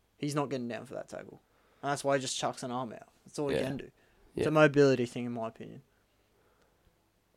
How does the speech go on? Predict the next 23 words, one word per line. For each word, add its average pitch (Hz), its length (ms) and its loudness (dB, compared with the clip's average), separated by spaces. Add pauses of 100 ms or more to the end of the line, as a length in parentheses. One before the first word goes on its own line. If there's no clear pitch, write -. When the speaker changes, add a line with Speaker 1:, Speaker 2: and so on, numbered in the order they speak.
(580)
Speaker 2:
Yeah. 143 240 4 (280)
Speaker 1:
And 156 220 0
in 156 200 0
terms 196 360 6
of 185 120 0
consistency, 165 680 2
I 143 120 6
know, 151 320 8 (120)
like 131 200 0
you 131 60 -6
said, 127 280 -4 (160)
his 127 140 -10
bad 131 320 -4
games 131 380 -8
have 127 100 -8
been 120 180 -8
a 110 60 -6
lot 117 300 -4
worse 120 320 0
than 120 80 -6
his 120 120 -8
good 131 140 -6
ones. 190 420 -2